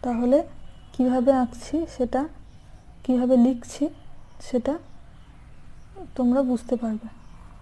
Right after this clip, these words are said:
থাইলাকয়েডটাও জানি যে মেমব্রেনাস স্ট্রাকচার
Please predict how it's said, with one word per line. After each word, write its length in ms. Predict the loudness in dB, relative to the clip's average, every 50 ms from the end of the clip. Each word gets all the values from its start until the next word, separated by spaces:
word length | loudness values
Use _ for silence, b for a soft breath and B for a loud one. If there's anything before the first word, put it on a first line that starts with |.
| -20 -20 -20 -20 -20 -20 -20 -20 -20 -18 -18 -18 -18 -16 -16 -16 -6
থাইলাকয়েডটাও 760 | 0 4 6 6 8 6 6 6 4 4 4 6 6 6 6 8
জানি 300 | 8 6 6 6 4 2 0 -6 -18 -20 b b b b b b b b -2
যে 240 | 0 2 4 6
মেমব্রেনাস 520 | 6 6 8 8 8 8 8 6 6 4 2
স্ট্রাকচার 480 | 0 -2 -2 -2 -4 -2 0 0 0